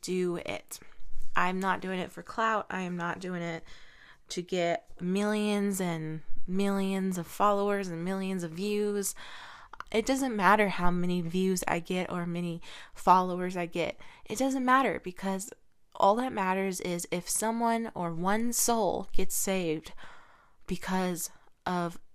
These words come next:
them hearing the word of God, them hearing the truth of, in the Bible. See,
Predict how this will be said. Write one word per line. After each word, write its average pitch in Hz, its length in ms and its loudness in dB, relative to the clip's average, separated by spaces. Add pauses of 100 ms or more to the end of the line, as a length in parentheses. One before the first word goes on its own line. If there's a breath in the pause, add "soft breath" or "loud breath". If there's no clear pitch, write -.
them 185 300 -2
hearing 170 680 2
the 180 80 -8
word 170 320 -4
of 165 140 -4
God, 175 400 -2 (1300)
them 190 300 0
hearing 180 540 0
the - 120 -14
truth - 640 -2 (920 loud breath)
of, 180 300 0 (140)
in 185 140 -2
the 180 60 -2
Bible. 185 520 2 (1080 loud breath)
See, 247 300 0